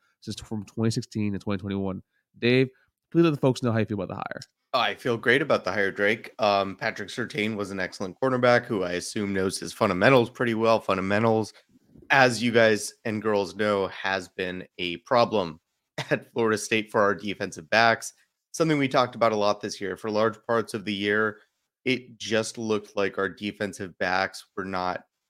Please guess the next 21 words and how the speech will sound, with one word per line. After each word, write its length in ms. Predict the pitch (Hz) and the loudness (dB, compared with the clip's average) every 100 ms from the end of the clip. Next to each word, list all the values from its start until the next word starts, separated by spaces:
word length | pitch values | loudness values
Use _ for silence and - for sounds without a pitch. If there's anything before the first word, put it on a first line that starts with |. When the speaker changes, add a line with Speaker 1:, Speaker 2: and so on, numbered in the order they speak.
| _ | _
Speaker 2:
developing 840 | 110 92 82 90 95 90 110 117 113 - | -10 -8 -2 -2 -2 -2 -2 -2 -8 -8
as 220 | - 101 95 | -2 -2 0
much 320 | 98 98 - - | -2 -2 -8 -6
as 280 | 98 87 | -6 -6
they 240 | - 92 87 | -12 -10 -10
should 280 | - 117 113 | -6 -2 0
have 160 | 120 | 0
been. 280 | 135 143 180 - _ _ _ _ | 0 0 -2 -10 _ _ _ _
Um, 280 | 107 101 95 - | 2 2 0 0
obviously, 880 | 110 120 127 123 131 127 123 123 - | 2 2 -2 -2 -2 0 -2 -4 -10
our, 200 | 113 - - _ | -10 -10 -14 _
like 160 | 110 - | -6 -2
we've 140 | 117 | -4
talked 300 | 104 107 95 | 0 0 0
about, 180 | - 95 | -4 -2
our 120 | 95 | 0
defensive 460 | 110 120 123 151 120 | 0 -2 -6 -4 -2
backs 320 | 104 104 104 | 4 4 2
on 120 | 113 | -4
this 160 | 101 98 | -4 -4
roster 640 | 98 90 - 95 85 - | -2 -2 -2 -8 -10 -12